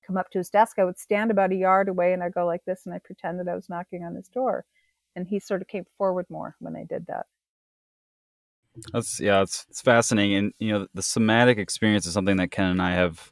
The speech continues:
Speaker 2: I think, been exploring quite a bit on this podcast, and,
Speaker 1: Mm-hmm.
Speaker 2: and something that has, I think, for me personally been a challenge, is getting out of my head and into my heart and into my body. And, you know, it, and as we talked about it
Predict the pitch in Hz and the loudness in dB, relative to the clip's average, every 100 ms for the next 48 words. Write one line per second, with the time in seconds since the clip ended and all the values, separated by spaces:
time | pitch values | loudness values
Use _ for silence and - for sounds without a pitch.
0 | - 90 92 95 95 - - 92 92 90 | -6 -2 0 2 0 -2 -2 0 0 2
1 | 98 92 78 90 92 98 95 107 101 95 | 2 2 4 4 4 2 2 2 2 4
2 | 104 101 101 - 92 90 87 90 85 92 | 4 4 2 0 0 0 -2 -4 -4 -4
3 | 85 92 90 80 90 87 - - - _ | -2 -2 -2 -2 -2 -2 -4 -6 -10 _
4 | - 92 92 - - 92 92 92 82 _ | -8 -4 -4 -6 -6 -2 0 0 -4 _
5 | _ - 98 92 117 110 107 113 107 117 | _ -2 -2 0 0 2 2 2 2 4
6 | 110 113 117 90 82 92 92 90 92 87 | 6 6 4 0 0 0 2 2 0 0
7 | 87 82 87 87 87 87 87 - 87 85 | -2 0 0 0 0 -2 -4 -4 -4 -4
8 | 78 85 85 87 87 87 87 85 82 82 | -2 0 0 0 -2 -2 -2 -2 -4 -4
9 | 82 87 95 95 87 85 80 _ _ - | -4 -4 -2 -2 -2 -4 -8 _ _ -20
10 | - _ 104 101 95 110 110 104 110 107 | -20 _ -4 -2 -2 -2 0 2 2 2
11 | 98 101 123 117 110 104 98 | 2 2 2 4 6 6 6